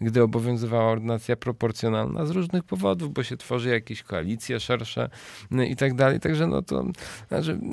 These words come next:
więc to wszystko jest taka pewna ułuda, e, ułuda i fałsz. No, a do tego dochodzi wybory, e, uzupełniające, których się odbyło w ciągu tej kadencji tysiąc w skali, ponad tysiąc w skali kraju. Em, i, i, i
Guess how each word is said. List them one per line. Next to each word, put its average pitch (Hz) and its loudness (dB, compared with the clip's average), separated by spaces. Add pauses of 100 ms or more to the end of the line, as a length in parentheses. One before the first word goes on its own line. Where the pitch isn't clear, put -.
więc 165 0
to 175 2
wszystko 170 0
jest 151 2
taka 147 2
pewna 143 2
ułuda, 139 2
e, 113 2
ułuda 135 4
i 113 4
fałsz. - 2
No, - -4
a - -2
do 160 -2
tego 156 2
dochodzi 135 2 (220)
wybory, 117 8 (300)
e, 117 4
uzupełniające, 117 6
których 123 0
się 120 4
odbyło 113 4
w - -10
ciągu 113 0
tej 117 2
kadencji 110 2
tysiąc 113 2
w - -12
skali, 101 -4
ponad - 0
tysiąc 110 -6
w - -12
skali 104 -4
kraju. 95 2 (680)
Em, 123 6 (380)
i, - -2 (340)
i, - -4
i 151 -4